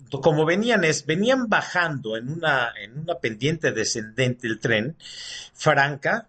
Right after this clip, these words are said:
porque el carro tenía, eh, ciento sesenta metros de longitud y el, el, la pendiente quinientos, eh, quinientos metros. Entonces venían en franca bajada.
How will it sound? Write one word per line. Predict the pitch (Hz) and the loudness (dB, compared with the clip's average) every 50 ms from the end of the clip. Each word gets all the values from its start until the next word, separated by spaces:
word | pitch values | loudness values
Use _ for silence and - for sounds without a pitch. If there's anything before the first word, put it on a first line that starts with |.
| _ | _
porque | - 143 131 - - 135 | -8 -8 -6 -4 -2 -2
el | 120 113 | -2 0
carro | - 165 170 170 165 170 160 165 | 2 2 2 2 2 0 -2 -2
tenía, | - 151 143 151 165 175 175 160 151 143 139 139 135 127 127 123 120 120 123 - _ _ _ _ | -2 -2 -2 0 2 2 4 4 6 6 6 4 4 4 4 2 2 0 0 -2 _ _ _ _
eh, | 123 123 120 113 110 107 107 104 104 101 101 _ _ - | -10 -8 -8 -8 -8 -8 -6 -6 -6 -6 -6 _ _ -8
ciento | - - - 143 147 151 151 143 - 139 113 | -6 -4 0 2 2 0 0 -2 -2 -4 -2
sesenta | - - 120 - - 151 147 143 143 139 127 | -2 -2 -2 0 2 2 2 2 2 2 2
metros | 127 131 127 127 123 123 104 | 2 0 0 0 -2 -2 -2
de | 117 | -2
longitud | 113 117 117 107 - 143 135 139 - 190 220 - - - _ _ - | 0 0 0 0 0 -2 0 2 4 4 4 4 2 -6 _ _ -6
y | 170 143 135 135 131 127 | -2 0 2 4 4 4
el, | 120 120 120 120 120 120 117 117 117 113 113 113 113 117 107 _ | 4 4 2 2 0 0 0 0 -2 -2 -2 -2 -4 -6 -10 _
el, | 123 120 113 110 110 | -6 -4 -2 0 2
la | 113 117 - | 0 0 2
pendiente | 143 135 131 127 135 160 170 165 165 147 - | 0 0 0 2 2 2 0 0 0 -4 -2
quinientos, | - 135 135 143 143 147 151 147 - 143 139 147 - | 0 2 4 4 4 4 2 0 -2 -2 -2 0 0
eh, | 151 135 135 131 135 - | 0 0 0 0 -4 -6
quinientos | - 135 139 147 156 147 131 143 120 113 | -2 2 4 4 4 4 2 0 0 0
metros. | 117 113 101 - 98 101 - - - - - - - _ | 0 -2 -2 -2 -4 -8 -8 -8 -8 -10 -12 -12 -14 _
Entonces | - 233 240 247 240 | 0 2 2 4 4
venían | 233 240 254 240 | 4 4 4 4
en | 190 156 143 | 2 2 2
franca | 180 190 202 202 202 208 | 2 2 2 2 2 2
bajada. | 214 220 214 220 208 175 175 190 185 | 2 2 4 2 2 2 2 0 -2